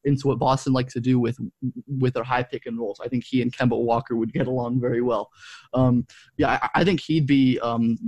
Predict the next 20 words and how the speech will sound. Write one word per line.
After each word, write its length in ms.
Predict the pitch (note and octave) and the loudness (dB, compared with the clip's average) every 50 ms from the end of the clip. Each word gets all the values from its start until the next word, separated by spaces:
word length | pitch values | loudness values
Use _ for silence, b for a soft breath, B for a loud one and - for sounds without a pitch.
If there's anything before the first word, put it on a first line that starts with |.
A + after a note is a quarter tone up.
| A2+ - - - - | -10 -10 -16 -20 -4
he'd 220 | - E3 F3 E3 | 0 0 2 2
be 80 | F3+ D3+ | 2 0
definitely 380 | C3 C3+ C#3+ - C#3+ C#3 C3+ | 0 0 -2 0 0 -2 0
someone 300 | C3 C3 B2+ B2 A#2+ A#2+ | 0 0 0 0 0 0
I 120 | - A#2 A#2 | 0 -2 -2
look 300 | A#2 A#2 A#2 A2+ - A#2+ | -2 -2 -2 -4 -4 -4
in 160 | A#2 G#2+ G#2+ | -4 -4 -4
at 140 | - C3 - | -6 -4 -2
that 160 | G#2+ - - - | -2 -2 -2 -2
range. 240 | A#2 A#2 A#2+ - - | 0 0 2 2 4
Obviously, 640 | - F3 G3 G3 F#3+ E3+ - F3 E3 D#3+ D3+ C3+ - b b b b b b | 4 4 4 4 2 2 4 4 4 4 4 0 -4 b b b b b b
if 200 | - D#3 D3+ - | -2 -2 0 2
they 100 | - F3+ | 2 0
can 200 | - - F3 D3+ | 2 2 2 2
go 180 | D3+ D3 C3+ B2 | 4 2 2 2
higher, 580 | - - - A#2 C3 D3+ E3 F3+ F#3+ G3 - _ _ _ _ _ _ _ _ C3 | 0 0 0 2 4 4 4 4 2 0 -4 _ _ _ _ _ _ _ _ -2
um, 460 | C3 B2+ B2+ B2 B2 A#2+ A#2+ A2 - | 0 2 2 2 2 0 -2 -4 -4
I 120 | A#2+ C3 C3 | -4 -4 -4
probably 380 | B2+ - D#3 C#3+ C#3+ C3 C3 | -2 -2 -2 -2 0 0 0
wouldn't. 400 | B2 B2 C3 C3 C3 B2 - - | 0 2 2 4 4 2 2 -2